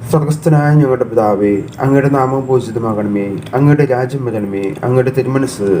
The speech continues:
സ്വർഗത്തിലെ പോലെ ഭൂമിയിലുമാകണമേ. അന്നന്ന് വേണ്ടുന്ന ആഹാരം ഇന്ന് ഞങ്ങൾക്ക് തരണമേ. ഞങ്ങളോട് തെറ്റ് ചെയ്യുന്നവരോട് ഞങ്ങൾ ക്ഷമിച്ചിരിക്കുന്ന പോലെ ഞങ്ങളുടെ തെറ്റുകൾ ഞങ്ങളോട് ക്ഷമിക്കണമേ.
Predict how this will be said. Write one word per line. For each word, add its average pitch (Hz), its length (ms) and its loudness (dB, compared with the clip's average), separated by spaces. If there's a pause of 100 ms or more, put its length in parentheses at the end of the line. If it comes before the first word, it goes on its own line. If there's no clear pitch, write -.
(120)
സ്വർഗത്തിലെ 127 420 2
പോലെ 127 360 2
ഭൂമിയിലുമാകണമേ. 113 760 -2 (600)
അന്നന്ന് 151 360 8
വേണ്ടുന്ന 135 260 0
ആഹാരം 120 580 -2
ഇന്ന് 139 240 -2
ഞങ്ങൾക്ക് 123 340 2
തരണമേ. 101 340 -2 (520)
ഞങ്ങളോട് 156 380 4
തെറ്റ് 147 140 0
ചെയ്യുന്നവരോട് 131 560 2 (200)
ഞങ്ങൾ 139 220 2
ക്ഷമിച്ചിരിക്കുന്ന 127 600 0
പോലെ 113 180 4 (200)
ഞങ്ങളുടെ 135 320 0
തെറ്റുകൾ 120 340 2 (100)
ഞങ്ങളോട് 123 300 2
ക്ഷമിക്കണമേ. 110 520 -4